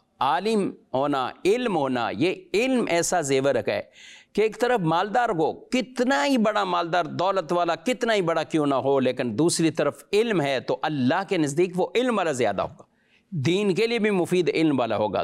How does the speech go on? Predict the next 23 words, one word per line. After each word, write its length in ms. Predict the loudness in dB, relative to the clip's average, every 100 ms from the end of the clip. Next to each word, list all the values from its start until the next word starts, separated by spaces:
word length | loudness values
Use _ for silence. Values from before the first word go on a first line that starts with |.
| 0
دنیاوی 380 | 2 2 0 -2
اعتبار 340 | -2 0 0
سے 160 | 0 0
بھی 120 | 2
وہ 120 | 2 2
علم 260 | 0 0
والا 160 | 0 0
ہوگا 260 | 0 -2 -4 -8 -14 -2
جسے 280 | 0 0 -2
اللہ 260 | -2 -2
نے 80 | -2 -2
وہ 100 | -2 0
علم 280 | 2 0
کی 120 | 0 0
دولت 340 | 0 0 -2
عطا 200 | -2 -2
فرمائی۔ 400 | -2 -6 -8 -12 _ _ -6
تو 140 | -6 -8 _ _ -10 -2
عالم 540 | 0 0 0 0 0
کے 120 | 0 0
لیے 300 | 2 2 0
سبحان 440 | -2 -2 0 0
اللہ، 200 | 0 0